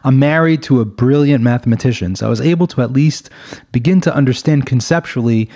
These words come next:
the idea, this idea that I was introduced to the other day. So here it is. Two plus two equals four, that's true.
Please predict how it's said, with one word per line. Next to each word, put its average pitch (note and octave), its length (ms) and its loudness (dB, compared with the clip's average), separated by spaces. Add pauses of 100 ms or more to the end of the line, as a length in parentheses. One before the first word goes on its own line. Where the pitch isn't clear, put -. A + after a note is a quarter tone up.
(200)
the C3 160 2
idea, B2 400 0
this C#3 220 -2
idea C#3 280 0
that B2+ 120 2
I A#2 80 0
was A#2 140 -2
introduced A#2+ 440 0
to A2+ 80 0
the G2+ 120 -2
other G2 140 0
day. F#2 320 -4 (500)
So - 140 0
here C3+ 180 2
it A2+ 60 -2
is. E2 220 -10 (440)
Two A#3 260 2
plus F#3+ 240 -2
two D3 200 2
equals B2 260 -2
four, G#2 200 -4
that's G2 240 -8
true. - 420 -4